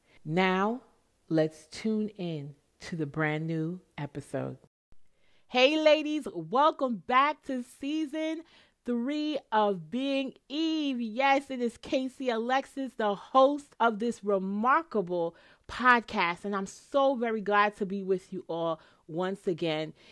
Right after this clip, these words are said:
If you didn't know, now you know, I'm returning back from maternity leave. I just recently gave birth to a beautiful baby boy named Princeton,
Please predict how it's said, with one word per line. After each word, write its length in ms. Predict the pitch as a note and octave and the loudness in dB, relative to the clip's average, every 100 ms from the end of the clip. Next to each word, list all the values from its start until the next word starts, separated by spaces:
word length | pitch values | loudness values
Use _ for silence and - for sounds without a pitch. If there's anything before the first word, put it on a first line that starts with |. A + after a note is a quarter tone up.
| _ | _
If 160 | - F3+ | -2 0
you 100 | G3+ | -2
didn't 400 | D#3+ A3+ A#3+ A#3 | 0 0 0 -2
know, 220 | A3 G#3 | 2 2
now 220 | G3+ F#3 | 2 0
you 180 | E3+ D#3 | 0 -2
know, 300 | E3+ A#3 B3 | -2 0 0
I'm 260 | E3 E3+ D#3+ | 0 -4 -4
returning 560 | D#3+ - A#3 A3+ A3 | -6 -6 -6 -4 -2
back 240 | F#3+ F#3 F#3+ | 0 -2 -2
from 160 | F#3+ | -6
maternity 540 | E3+ - - B3 B3 B3 | -8 -10 -8 -4 -2 -2
leave. 460 | A#3+ A#3+ A#3 A#3 - - - - | -2 -2 -2 -4 -8 -20 -12 -6
I 120 | F3+ | -6
just 380 | - A3 G#3+ G3+ | -2 0 0 -4
recently 500 | G#3+ G#3+ F#3 G3 F#3 | -6 -6 -6 -4 0
gave 380 | F3+ F3 E3 | 2 2 0
birth 440 | - A3 A3+ A#3 _ - | 0 2 2 0 _ -10
to 200 | G3+ F3+ - | -8 -8 -4
a 180 | F3 D#3+ | -2 -2
beautiful 680 | C3+ B3 C#4+ C#4 - G3 | -4 -4 -2 -2 -2 -4
baby 400 | E3 F3 E3+ D#3+ | -2 -2 -2 -4
boy 500 | D3+ D3 A3+ A#3 A3+ G#3+ | -6 0 4 4 2 0
named 320 | F3+ D#3+ D#3 | -4 -6 -8
Princeton, 760 | - A#3 B3+ - - A#3+ A#3+ | -8 -4 -4 -6 -2 0 0